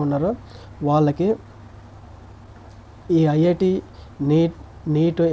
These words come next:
ఎంసెట్ వాటిల్లో కోచింగ్ కూడా ఇప్పిస్తాము అని మెన్షన్ చేశారనమాట. So ఎంపీసీ,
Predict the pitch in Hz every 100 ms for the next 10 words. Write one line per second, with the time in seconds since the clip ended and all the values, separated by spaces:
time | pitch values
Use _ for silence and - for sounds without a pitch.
0 | 147 151 165 156 147 165 - 151 147 147
1 | 160 147 151 147 147 147 147 147 180 165
2 | 147 156 151 143 143 139 139 180 269 -
3 | - - - - 165 151 160 156